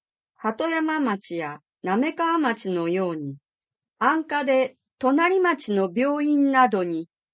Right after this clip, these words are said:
直行できる仕組みを望んでいる。故に長年にわたり、議会でデマンド交通に関して質問のテーマとされてきた。改めて、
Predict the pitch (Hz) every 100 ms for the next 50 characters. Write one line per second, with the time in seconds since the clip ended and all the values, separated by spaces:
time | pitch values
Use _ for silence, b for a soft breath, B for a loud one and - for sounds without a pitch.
0 | _ - - 254 254 - 349 349 330 330
1 | 339 277 220 - - 226 220 214 208 202
2 | - _ _ 185 196 196 254 269 262 233
3 | 226 170 143 - _ _ _ _ _ _
4 | _ _ - 190 247 339 320 220 196 214
5 | 302 320 320 311 302 285 269 262 247 240
6 | 247 _ _ _ _ - 175 285 320 330
7 | 285 202 170 151 _ 214 202 233 320 349
8 | 339 339 349 349 - 262 208 185 175 262
9 | 262 233 202 - 175 170 _ _ _ _
10 | - - - 311 330 320 320 320 330 330
11 | 269 185 151 147 185 202 208 196 - -
12 | 131 _ _ _ _ _ _ _ _ _
13 | _ _ _ _ - 185 247 330 349 349
14 | 302 285 165 160